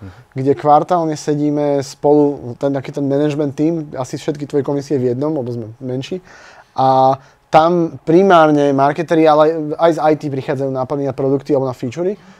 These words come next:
Speaker 2: kde, kde my validujeme tie nápady a väčšinou je už pri nich attachnutý, my tomu hovoríme, takže projekt info, kde je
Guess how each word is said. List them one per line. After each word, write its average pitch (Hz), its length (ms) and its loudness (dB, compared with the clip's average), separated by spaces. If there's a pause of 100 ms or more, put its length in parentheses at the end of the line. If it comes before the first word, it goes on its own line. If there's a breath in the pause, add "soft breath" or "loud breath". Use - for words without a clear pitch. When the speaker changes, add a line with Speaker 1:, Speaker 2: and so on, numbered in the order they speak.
Speaker 2:
kde, 143 320 0 (240)
kde 147 320 0
my 156 160 4
validujeme 151 640 4
tie 131 160 -4
nápady 180 480 -2
a 131 80 0
väčšinou 156 320 0
je 143 80 2
už 139 120 -2 (120)
pri 147 100 -2
nich 143 160 -2
attachnutý, 139 460 -6
my 131 80 -6
tomu 131 160 -8
hovoríme, 127 160 -6
takže 123 160 -8
projekt 139 320 2
info, 127 320 -8
kde 135 100 -4
je 127 140 -2